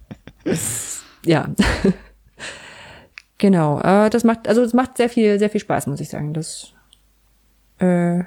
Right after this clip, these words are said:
ist wirklich eine, eine coole Sache. Dann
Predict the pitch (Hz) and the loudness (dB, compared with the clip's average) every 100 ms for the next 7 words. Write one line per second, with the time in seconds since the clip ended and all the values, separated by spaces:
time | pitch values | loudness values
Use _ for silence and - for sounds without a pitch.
0 | - - 175 170 175 170 165 170 170 - | -8 0 0 2 -2 0 -2 -2 -4 0
1 | 170 165 147 - 160 - _ _ _ _ | 0 0 -4 -6 -10 -12 _ _ _ _
2 | _ _ _ _ _ _ _ _ 175 165 | _ _ _ _ _ _ _ _ 0 2
3 | 170 165 160 160 160 160 | 4 4 4 2 2 -2